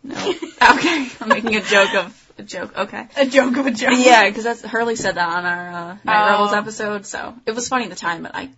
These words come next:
Speaker 1: I can't deliver the jokes. Um,
Speaker 2: I, I appreciate that you tried.
Speaker 1: Yeah, I tried.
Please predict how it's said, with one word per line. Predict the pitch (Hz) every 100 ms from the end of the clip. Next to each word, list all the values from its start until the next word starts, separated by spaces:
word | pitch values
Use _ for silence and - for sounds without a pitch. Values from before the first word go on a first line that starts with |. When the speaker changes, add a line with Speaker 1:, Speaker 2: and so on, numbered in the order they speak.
| -
Speaker 1:
I | -
can't | - -
deliver | - 269 269
the | 311
jokes. | 247 - - - 180 - - -
Um, | 214 214 208 196 - - _
Speaker 2:
I, | 285
I | 262 277
appreciate | 247 285 294 262 220 208
that | -
you | -
tried. | 247 240 214
Speaker 1:
Yeah, | 269 220 190 196
I | 208
tried. | - 180